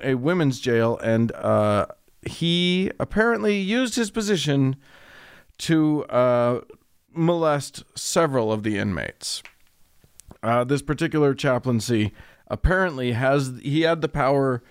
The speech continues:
to, uh, n-, these women were not allowed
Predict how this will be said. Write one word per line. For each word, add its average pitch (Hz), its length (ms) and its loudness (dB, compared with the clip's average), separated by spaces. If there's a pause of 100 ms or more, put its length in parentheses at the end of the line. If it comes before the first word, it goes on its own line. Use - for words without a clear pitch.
(400)
to, 143 500 2 (140)
uh, 117 300 4 (480)
n-, 185 280 2 (100)
these 165 380 -2
women 185 300 0
were 151 100 0
not 151 280 0
allowed 120 680 0